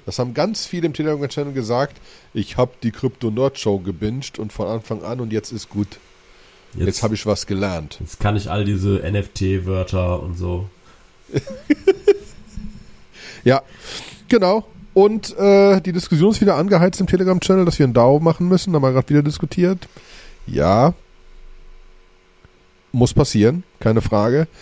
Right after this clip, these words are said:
Speaker 1: Kommen vielleicht ein, zwei andere Sachen davor. Aber, äh, es geht weiter mit der Krypto-Nerd-Show. Besonders, wenn ihr es teilt und wir mehr Hörer kriegen. Als solches, wir sind an unserer Schallmauer. Sebastian,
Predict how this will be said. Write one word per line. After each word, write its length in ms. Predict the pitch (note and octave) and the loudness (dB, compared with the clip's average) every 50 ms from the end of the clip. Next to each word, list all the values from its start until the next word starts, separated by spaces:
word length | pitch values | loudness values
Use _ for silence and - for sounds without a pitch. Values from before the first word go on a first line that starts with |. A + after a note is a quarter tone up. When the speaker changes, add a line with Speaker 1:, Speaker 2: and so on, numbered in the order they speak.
| - - _ _ | -20 -20 _ _
Speaker 1:
Kommen 200 | - - G3+ G#3 | 0 0 0 2
vielleicht 200 | F3+ G3 F3+ - | 4 2 2 2
ein, 120 | C#3+ D#3 C#3+ | 2 0 0
zwei 120 | - - D#3+ | 2 2 2
andere 220 | D#3 D3 C#3 C#3 | 2 2 2 2
Sachen 260 | C3 C3+ A#2+ C3 B2 | 2 2 2 2 2
davor. 520 | A#2+ A2 - - C#3 C#3+ D#3 F3 F#3+ F#3+ - - _ _ _ _ - - - - - - - - - _ - | 2 2 2 4 4 4 6 6 4 2 0 -6 _ _ _ _ -20 -20 -20 -20 -20 -20 -20 -20 -20 _ -2
Aber, 480 | C3+ C3 B2 B2+ B2+ B2+ B2+ B2+ C3 - _ - | 0 2 4 6 6 6 6 4 2 0 _ 0
äh, 320 | B2+ A#2 A#2 A#2 A#2 A#2 B2+ - | 4 6 6 6 6 4 4 0
es 140 | A#2+ - - | -2 -2 2
geht 240 | - C#3+ C3+ - - | 2 2 2 4 2
weiter 280 | A2 B2+ C#3+ - C3 G2 | 2 2 4 4 2 2
mit 140 | F#2+ F2+ | 2 0
der 100 | - F#2 | 0 -2
Krypto-Nerd-Show. 760 | - - G2+ - - F#2 E2 E2+ E2 D#2+ - - - - - - - - - - - - - _ _ - | -2 -2 -6 -6 -4 -4 -2 0 -2 -2 -2 -4 -6 -6 -6 -8 -12 -20 -20 -20 -20 -20 -20 _ _ -4
Besonders, 380 | - G2 F#2 A2 B2 D3 C#3 - | -2 0 2 2 2 2 0 0
wenn 100 | C3 A#2 | 0 0
ihr 80 | A#2 A2+ | 2 0
es 100 | - - | 0 0
teilt 300 | - - A#2 B2+ C3+ - | 0 0 0 0 0 -2
und 100 | A2+ G#2 | -4 -4
wir 120 | A2 G#2 | -4 -2
mehr 120 | G#2 A2 G#2+ | 0 0 2
Hörer 220 | G#2+ G2 E2 C#2+ | 2 2 2 0
kriegen. 300 | - - - G#1+ - - - _ _ _ _ _ _ _ _ - - - - - - - - - _ _ _ _ _ _ _ _ _ _ _ _ _ _ _ _ _ _ _ _ _ _ _ _ _ - | -4 -6 -10 -12 -12 -14 -20 _ _ _ _ _ _ _ _ -20 -20 -20 -20 -20 -20 -20 -20 -20 _ _ _ _ _ _ _ _ _ _ _ _ _ _ _ _ _ _ _ _ _ _ _ _ _ -2
Als 180 | A2 G#2+ - | -2 0 2
solches, 480 | - A2+ A2+ - - F3+ G3 - - - _ _ _ - - - - - - _ - | 2 2 2 4 2 0 0 0 -4 -16 _ _ _ -20 -20 -20 -20 -20 -16 _ 0
wir 100 | G#2+ G2 | 0 2
sind 140 | G2 A#2 C3 | 2 2 2
an 80 | B2 | 4
unserer 180 | A#2 G#2+ A2 G2 | 4 4 2 2
Schallmauer. 600 | - - G#2 G#2 A2 A2+ A2+ B2 C#3 D3+ E3+ F3+ - _ _ _ _ _ _ _ _ _ _ _ | 2 2 2 2 4 4 2 2 2 2 0 -4 -6 _ _ _ _ _ _ _ _ _ _ _
Sebastian, 600 | - G#2 F#2+ F2+ G2 G2 - - B2 B2 C#3+ D#3+ | -4 -2 0 0 0 -2 0 -2 -2 -2 -2 -4